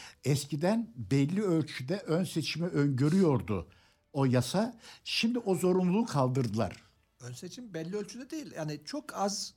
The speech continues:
Speaker 2: ölçüde
Speaker 1: Tabii, tabii,
Speaker 2: merkez
Speaker 1: tabii.
Speaker 2: yoklaması olurdu.
Speaker 1: Tabii, tabii, tabii. Çok özel şahıslar, partide bulunmasında fayda o-, mülahaza edilen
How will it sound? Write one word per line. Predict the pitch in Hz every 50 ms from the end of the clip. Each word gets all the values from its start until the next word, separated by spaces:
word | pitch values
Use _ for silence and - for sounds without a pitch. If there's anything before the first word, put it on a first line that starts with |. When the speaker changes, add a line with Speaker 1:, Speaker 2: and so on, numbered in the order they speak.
| _ -
Speaker 2:
ölçüde | 185 180 175 170 175 - 190
Speaker 1:
Tabii, | 254 202 185
tabii, | 165
Speaker 2:
merkez | 175 180 160 - - 185 175
Speaker 1:
tabii. | 147 165
Speaker 2:
yoklaması | 160 156 - 165 151 147 143 139 - 165 143
olurdu. | 127 131 131 123 110 -
Speaker 1:
Tabii, | 247 311 277
tabii, | - 254 247
tabii. | - 151 117 - - -
Çok | - 233 214 220 208
özel | 185 151 143 170 156 151
şahıslar, | - - 147 139 135 131 127 - - 117 113 - -
partide | 165 143 143 135 - 165 156 139
bulunmasında | 139 131 135 139 127 - - 147
fayda | 143 - 131 127 131 127 147
o-, | 147 147 - - _ _ _ _ _ _
mülahaza | 131 117 127 123 113 110 110 131 123
edilen | 110 95 98 107 101